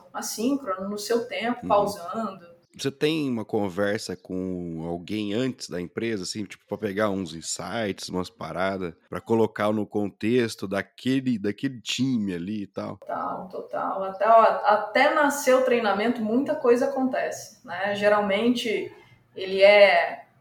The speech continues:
Speaker 1: encomendado ou demandado por alguém da própria área, então, uma, uma liderança da própria área, é, que vai demandar isso pra uma equipe de R H,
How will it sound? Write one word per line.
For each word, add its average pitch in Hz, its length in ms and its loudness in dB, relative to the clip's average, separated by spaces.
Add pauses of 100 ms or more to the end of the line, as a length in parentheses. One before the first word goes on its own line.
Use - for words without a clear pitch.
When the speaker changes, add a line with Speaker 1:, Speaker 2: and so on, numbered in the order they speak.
(280)
Speaker 1:
encomendado 220 1120 6
ou 190 40 -4
demandado 208 800 4
por 202 120 4
alguém 190 340 2
da 190 100 4
própria 185 420 2
área, 196 540 4
então, 185 300 -6
uma, 170 400 -16
uma 170 100 -18
liderança 180 640 -8
da 185 80 -6
própria 160 400 -6
área, 226 600 2 (400)
é, 175 640 -8
que - 120 -20
vai 196 200 2
demandar 190 500 0
isso - 260 -6
pra - 100 -14
uma 180 100 -10
equipe - 300 -16
de 180 80 -12
R 175 100 -8
H, 247 720 2